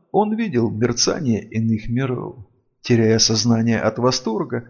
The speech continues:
он посылал своего бесплотного двойника вперед, как можно дальше, насколько хватало сил удерживать заклинание. Да,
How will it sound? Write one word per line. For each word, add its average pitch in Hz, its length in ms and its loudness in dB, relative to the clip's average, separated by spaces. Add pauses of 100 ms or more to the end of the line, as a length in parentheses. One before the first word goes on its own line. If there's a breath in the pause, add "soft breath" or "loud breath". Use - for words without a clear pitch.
(180)
он 110 200 2
посылал 120 440 4
своего 113 380 2
бесплотного 113 720 0
двойника 131 600 0
вперед, - 520 -2
как 120 220 0
можно 127 320 2
дальше, 180 560 -4
насколько 120 480 2
хватало 120 460 2
сил 190 300 2 (120)
удерживать 123 580 -2
заклинание. 113 840 0 (360)
Да, - 600 0